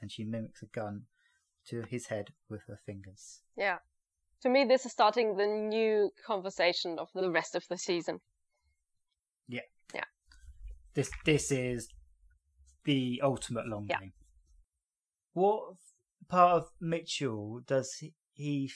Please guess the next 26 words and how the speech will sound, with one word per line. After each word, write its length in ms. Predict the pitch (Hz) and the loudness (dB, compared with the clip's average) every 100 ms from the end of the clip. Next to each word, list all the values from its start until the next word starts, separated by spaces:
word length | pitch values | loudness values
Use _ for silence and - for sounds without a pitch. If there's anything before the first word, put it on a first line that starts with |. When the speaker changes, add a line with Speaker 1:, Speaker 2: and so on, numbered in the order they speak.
| - - - | -12 -20 0
Speaker 1:
think 280 | 160 117 117 _ - | 0 0 -4 _ -4
that, 200 | 127 - - _ _ _ _ _ - | -4 -4 -12 _ _ _ _ _ -4
I 80 | 151 | -2
mean, 220 | 180 180 | -2 -4
Leah's 300 | 190 196 196 | 0 4 6
obviously 280 | 175 156 165 | 4 0 0
got 200 | 160 156 | 2 2
some 200 | - 143 | 0 -2
kind 200 | - 135 | -2 -2
of 100 | 123 | -4
power 320 | - 123 110 107 | -2 2 2 0
because 140 | - | -8
she's 180 | - 120 | -10 -10
doing 320 | - 135 123 | -4 -2 -2
something. 480 | 117 127 113 - 98 95 | -4 -6 -6 -8 -16 -12
Speaker 2:
Yeah. 140 | 98 - _ _ _ _ _ | -12 -12 _ _ _ _ _
Speaker 1:
But 120 | - | -6
how 360 | - 156 165 165 _ _ _ _ _ _ - _ | 2 4 4 0 _ _ _ _ _ _ -20 _
Mitchell 440 | 160 147 180 - 160 151 | -6 -2 -2 -4 -6 2
does 240 | 165 156 | 4 4
accept 520 | 151 - 160 156 _ | -2 0 0 0 _
this? 480 | - 98 - - - 170 | -14 -12 -14 -16 -16 -8
Is 160 | 135 | -4
it 220 | 143 143 | -4 -6
just 300 | - 151 - | -2 -2 -2
th-, 120 | - | -8